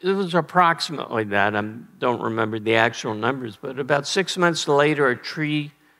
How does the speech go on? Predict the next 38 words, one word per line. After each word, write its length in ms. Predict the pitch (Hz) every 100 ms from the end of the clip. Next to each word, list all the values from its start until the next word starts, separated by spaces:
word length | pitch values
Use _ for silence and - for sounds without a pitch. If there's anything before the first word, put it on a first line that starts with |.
| _ _ _ _ _
trimmer 520 | - 180 160 135 117 117
climbed 560 | - 147 143 139 127
up, 380 | 143 135 - -
and 160 | 131 131
he 100 | 139
had 120 | 127
a 60 |
way 200 | 120 127
of 60 | 113
measuring 480 | 117 147 143 120 113
it. 180 | 120 147
It 140 | 165
was, 340 | 165 156 - - _ _ -
like, 200 | 120 -
fifty-eight. 720 | 156 139 - 127 127 110 87
It 80 | 117
was 160 | 110
very 260 | 120 147 160
close. 580 | - 156 139 92 - - _ _ _ _ _ _ _ _ _ _
So 200 | - 170
what 240 | 147 185 214
facts 420 | 233 226 226 -
of 120 | 226
reality 460 | 214 226 220 226 226
give 260 | 208 220 220
rise 380 | 202 208 -
to 100 | 208
the 60 | 190
need 240 | 196 202
of 100 | 202
such 300 | - 190 185
a 80 | 196
thing 260 | 170 196 190
as 140 | 170
mathematics? 800 | 190 180 165 180 180 180 180 -
Things 380 | - 202 226 190
like 300 | 196 196 170
that. 420 | 190 196 87 -